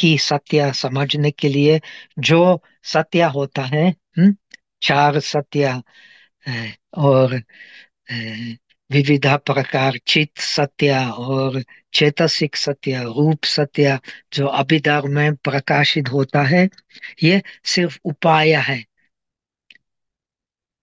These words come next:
अंतिम धर्म में सिर्फ एक सत्य होता है। हम्म? तो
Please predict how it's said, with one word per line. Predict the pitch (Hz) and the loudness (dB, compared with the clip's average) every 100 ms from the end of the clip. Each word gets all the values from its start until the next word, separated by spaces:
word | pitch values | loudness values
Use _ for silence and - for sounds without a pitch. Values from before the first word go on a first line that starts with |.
| _ _ - | _ _ -4
अंतिम | 156 170 - 175 160 | 0 0 2 2 2
धर्म | 143 135 143 | 0 0 0
में | 165 180 - - | 0 0 -4 -8
सिर्फ | - 151 139 - _ - | -4 -4 -4 -10 _ -4
एक | 156 165 - | -2 -2 -4
सत्य | - 156 160 | -4 -2 -2
होता | 151 147 - 139 | -2 -2 -2 -2
है। | 131 135 - _ _ _ _ _ _ _ _ _ _ | -2 -4 -6 _ _ _ _ _ _ _ _ _ _
हम्म? | 170 202 - _ _ _ _ _ _ _ _ _ _ _ _ _ _ _ _ _ _ - - _ - | 4 4 2 _ _ _ _ _ _ _ _ _ _ _ _ _ _ _ _ _ _ -20 -20 _ 0
तो | 151 | 0